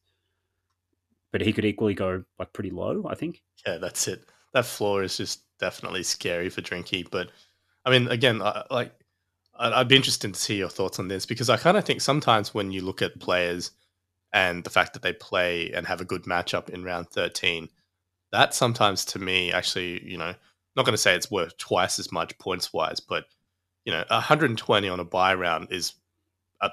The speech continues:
Speaker 2: better score than a hundred and twenty on a normal round, right? I think that's pretty,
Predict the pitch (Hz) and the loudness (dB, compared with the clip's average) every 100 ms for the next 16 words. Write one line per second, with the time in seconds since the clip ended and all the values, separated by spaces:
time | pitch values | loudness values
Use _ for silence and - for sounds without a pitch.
0 | - 110 92 - - 95 82 - 95 87 | 0 0 2 -2 -2 -2 -2 -4 -4 -4
1 | 85 92 85 85 98 82 82 - _ _ | -2 -4 -4 -4 -4 -4 -8 -14 _ _
2 | 101 90 92 113 87 - 87 87 90 104 | -8 -6 -4 -2 0 -2 0 0 0 -4
3 | 90 82 - 107 90 85 | -4 -6 -6 -6 -6 -10